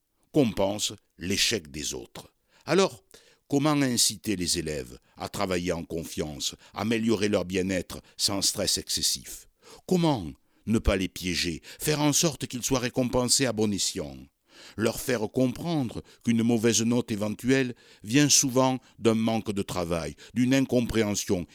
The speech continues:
et leur proposer ensuite, le cas échéant, un autre contrôle sur le même programme pour améliorer leurs résultats. Gérard Antibi, auteur de La Constante macabre, a réfléchi à ces questions et propose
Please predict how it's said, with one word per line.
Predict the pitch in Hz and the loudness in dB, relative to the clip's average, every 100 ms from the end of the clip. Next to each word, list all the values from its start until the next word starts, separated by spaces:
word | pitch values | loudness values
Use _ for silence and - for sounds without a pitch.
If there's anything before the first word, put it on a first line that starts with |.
| - | -6
et | - | 0
leur | 127 120 | 0 0
proposer | 131 113 120 101 | -2 -2 0 0
ensuite, | 107 110 - 165 - 85 _ _ | 0 -2 -2 -4 -8 -14 _ _
le | 92 101 | -4 -2
cas | - 101 | -2 -2
échéant, | 87 - 107 110 117 107 _ _ - | -2 -2 0 -2 -4 -8 _ _ -2
un | 113 113 | 2 4
autre | 110 110 | 4 0
contrôle | 104 98 85 85 90 76 - - | -4 -2 -2 2 2 2 -6 -2
sur | - 123 | 2 2
le | 120 | 2
même | 123 127 120 | 2 2 0
programme | 104 107 92 98 87 - _ | 0 0 0 -4 -4 -10 _
pour | 117 107 | -6 -4
améliorer | 104 101 98 98 | -2 -2 -2 0
leurs | 87 | -2
résultats. | 73 78 80 67 73 64 _ _ _ _ _ _ _ - - - | -4 -8 -8 -10 -12 -12 _ _ _ _ _ _ _ -20 -20 -6
Gérard | 104 104 117 98 | -2 2 2 2
Antibi, | 98 92 107 107 175 175 _ _ _ _ | -2 -4 -8 -8 -6 -8 _ _ _ _
auteur | 92 - 110 104 95 - - _ | -8 -2 2 4 2 -2 -16 _
de | 71 | -8
La | 80 76 | -6 -6
Constante | - 107 - 107 101 95 | -2 -2 -2 -4 -4 -6
macabre, | 87 92 143 151 135 139 _ _ - | -6 -4 -2 -2 -2 -10 _ _ -10
a | 123 | -6
réfléchi | 139 139 139 123 147 | -4 -2 0 0 2
à | 113 | 0
ces | - | 0
questions | 98 90 - - 80 73 - - - | -2 -2 -4 -4 -4 -6 -12 -10 -6
et | |
propose | 123 143 139 160 156 135 | -2 -2 2 4 4 2